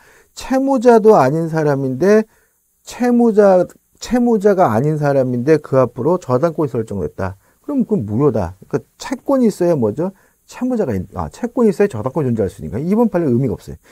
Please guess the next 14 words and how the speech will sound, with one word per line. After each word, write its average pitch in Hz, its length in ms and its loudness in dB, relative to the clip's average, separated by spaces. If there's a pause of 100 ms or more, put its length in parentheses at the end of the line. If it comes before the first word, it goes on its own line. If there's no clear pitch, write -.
(160)
읽지 170 220 -6
마세요. 85 380 -6 (420)
근데 226 100 2
문제는 185 460 6
뭐죠? 127 300 0 (120)
첫 - 220 -16
번-, 214 200 -2
첫 - 200 -16
번째 147 180 -8
판례예요. 73 360 -12 (1000)
자, 185 140 -4
이게 247 100 2
무슨 165 240 0
말이냐면 92 640 -6